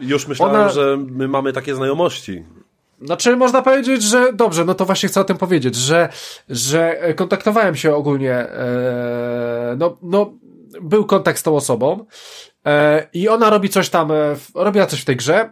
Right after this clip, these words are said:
Speaker 2: e, dostała kod, my go wpisaliśmy, bla, bla i tak dalej, i chciałem ją zaprosić do odcinka, żeby poopowiadała trochę o tej grze. Ale no niestety, ze względu na firmę, w której pracuje, zakazy, bla, bla, nie może przyjść, nie może poopowiadać,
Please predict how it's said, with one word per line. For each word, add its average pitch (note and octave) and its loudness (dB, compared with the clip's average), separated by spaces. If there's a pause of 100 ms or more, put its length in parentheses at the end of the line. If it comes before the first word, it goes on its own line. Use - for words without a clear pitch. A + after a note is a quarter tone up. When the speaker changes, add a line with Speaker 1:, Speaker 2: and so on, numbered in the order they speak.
Speaker 2:
e, C3+ -4
dostała D3 2
kod, F#3+ 0
my D3+ -4
go C3 -2
wpisaliśmy, C#3+ -4
bla, B2+ 0
bla C3 0
i B2+ -2
tak A#2+ -4
dalej, C#3+ -2
i - -8
chciałem G#3 2
ją G#3+ 2
zaprosić G3 -2
do G3 2
odcinka, - -6 (320)
żeby G#3 0
poopowiadała A#3 2
trochę B2+ -6
o A#2+ -8
tej A#2 -8
grze. F#2+ -12 (520)
Ale F#3 2
no A#3 4
niestety, D#3 -2 (1000)
ze C#3 -4
względu E3 -2
na D#3 2
firmę, D3 0
w C3 -12
której A#2+ -2
pracuje, E3 2 (340)
zakazy, D3+ 2
bla, C3 0
bla, C#3+ 2 (160)
nie F3+ -2
może E3+ 2
przyjść, D#3+ -2
nie B2+ 0
może C#3+ 4
poopowiadać, B2+ 0